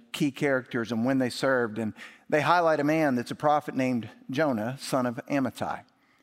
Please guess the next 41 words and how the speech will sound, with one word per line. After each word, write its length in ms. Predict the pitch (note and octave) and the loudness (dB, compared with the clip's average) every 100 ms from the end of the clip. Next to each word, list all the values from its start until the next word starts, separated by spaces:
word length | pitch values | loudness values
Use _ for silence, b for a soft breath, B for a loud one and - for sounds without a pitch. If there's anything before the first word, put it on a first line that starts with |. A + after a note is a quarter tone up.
| b _ _ _ | b _ _ _
And 80 | - | 0
so 80 | E3+ | 0
he's 100 | D#3 | 2
a 60 | |
real 160 | E3 F3 | 0 2
person. 440 | F#3+ F3 - B2 | 2 0 0 -2
And 80 | C3 | 0
then 140 | F3 | 0
Jesus 400 | D3+ A3 C4+ E3 | 0 0 0 -4
builds 340 | - D#3+ F#3+ C#3 | 0 0 2 0
on 120 | B2 | 0
this 240 | B2+ B2+ | 0 0
in 60 | A#2+ | 0
Matthew 260 | C3 C3 B2+ | 0 -2 -4
fourteen. 480 | C#3 B2+ - D#3+ C3 | -4 -4 -2 0 0
This 160 | - | -2
is 140 | B2 B2+ | -6 -4
after 320 | C#3 E3+ - D#3 | -2 -2 -2 -4
the 80 | |
days 260 | C#3+ D3 B2+ | 0 0 -2
of 80 | G#2+ | -2
Jonah. 380 | C3+ A#2+ B2+ D#3 B B B B B | 0 0 -2 -6 B B B B B
Jesus 320 | - F#3+ F3+ F#3 | -2 0 2 2
ma-, 160 | F3 E3+ | 2 2
Jesus 300 | E3 E3 D#3 | -2 -2 0
makes 200 | E3 C#3+ | -2 -2
the 80 | C#3 | -4
statement 500 | - F3+ F#3+ C#3+ C#3 | 2 2 2 -2 -2
that 120 | C#3 | -4
the, 180 | C#3+ A2+ B B - | -4 -8 B B -8
the 80 | - | 0
community, 460 | F3 A3 F3+ C3 | 2 4 2 0
the 80 | A#2+ | 0
generation 580 | C3+ F#3 F#3 F#3 - D3 | 0 4 4 2 0 -2
is 100 | B2+ | 0
wondering, 460 | D3 F3+ D#3 C#3 | 0 2 2 2
"I, 320 | D3 D#3+ E3 - | 2 0 0 0
I 100 | F#3 | 0
need 160 | G#3+ F3 | 0 -2
signs 420 | - F#3+ G#3+ F3+ | 0 2 2 0
and, 200 | E3+ | -2